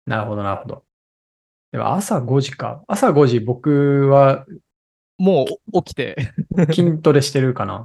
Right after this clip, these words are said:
Speaker 2: <laughs> その頃に僕が寝てますね。
Speaker 1: そうっすね。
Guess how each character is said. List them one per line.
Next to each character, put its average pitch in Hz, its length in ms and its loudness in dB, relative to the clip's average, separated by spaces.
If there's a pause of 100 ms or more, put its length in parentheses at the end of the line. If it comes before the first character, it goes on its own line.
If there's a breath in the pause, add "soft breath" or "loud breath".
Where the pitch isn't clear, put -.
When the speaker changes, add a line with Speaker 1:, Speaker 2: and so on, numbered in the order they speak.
Speaker 2:
<laughs> 151 960 0
そ 196 140 -2
の 190 100 0
頃 196 220 0
に 196 160 2
僕 147 240 0
が 135 100 0
寝 131 140 -2
て 131 100 -4
ま 117 100 -6
す - 140 -20
ね。 139 140 -18 (200)
Speaker 1:
そ 165 80 -4
う - 40 -2
っ - 20 -8
す 135 160 -12
ね。 110 180 -14